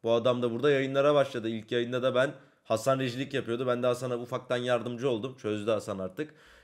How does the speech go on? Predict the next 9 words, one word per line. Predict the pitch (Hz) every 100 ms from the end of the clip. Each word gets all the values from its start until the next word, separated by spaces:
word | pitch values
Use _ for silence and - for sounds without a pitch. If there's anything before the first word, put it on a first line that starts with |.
| _
Bu | 101
adamın | 104 104 104 101
da | 123 117
yayınlarını, | 104 101 104 101 98
videolarını | 98 104 101 101 117
kaçırmayın | 110 117 113 107 104
arkadaşlar. | 101 110 98 98 123 127 - - - -
Ve | 117
şimdi | 117 - 160 165 139 123 139